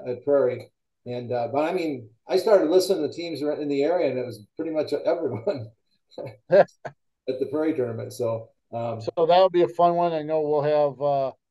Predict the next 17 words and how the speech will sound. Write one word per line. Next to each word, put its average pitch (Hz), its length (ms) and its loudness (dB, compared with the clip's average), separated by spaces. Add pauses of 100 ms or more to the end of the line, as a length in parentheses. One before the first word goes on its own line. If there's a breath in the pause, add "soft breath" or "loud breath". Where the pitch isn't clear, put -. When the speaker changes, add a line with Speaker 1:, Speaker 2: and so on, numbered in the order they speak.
(280)
Speaker 2:
our 156 120 2
photographers 151 880 0
out 147 220 4
there 151 260 2
at, 139 300 0
uh, 139 260 -2 (800)
at 156 180 0
Prairie, 165 560 4 (440)
um, 131 520 -4
and 143 100 -12
we'll 139 120 -4
have 139 140 2
a 123 60 -4
feature 143 360 -8
from 131 160 -14
Riley 135 320 -2
Cole 127 440 -2